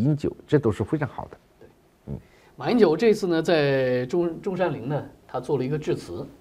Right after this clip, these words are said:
Speaker 2: 致辞当中呢，
Speaker 1: 嗯。
Speaker 2: 中国媒体不让提总统嘛，他自己提。
Speaker 1: 啊。
Speaker 2: 他开篇第一句话就是，呃，“中华民国的前总统马英九。”
Speaker 1: 啊，对。
Speaker 2: 哎，然后他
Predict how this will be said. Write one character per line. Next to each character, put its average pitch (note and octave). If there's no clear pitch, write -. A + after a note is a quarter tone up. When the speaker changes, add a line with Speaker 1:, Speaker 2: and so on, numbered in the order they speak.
Speaker 2:
致 -
辞 D#3
当 E3+
中 F#3
呢， C#3+
Speaker 1:
嗯。 D3
Speaker 2:
中 A3
国 G#3
媒 F#3
体 F3+
不 D3+
让 B2+
提 C3
总 C#3
统 -
嘛， -
他 C#3+
自 B3
己 -
提。 -
Speaker 1:
啊。 A2
Speaker 2:
他 E3
开 G3
篇 G3
第 G3
一 -
句 D#3+
话 D3
就 C3
是， A2
呃 G#2+
，“中 E3
华 D3+
民 C#3
国 A#2+
的 A#2+
前 E3+
总 F3
统 D3+
马 C#3
英 C#3+
九。” -
Speaker 1:
啊， C#3
对。 C#3+
Speaker 2:
哎， A#2
然 E3+
后 G3
他 F#3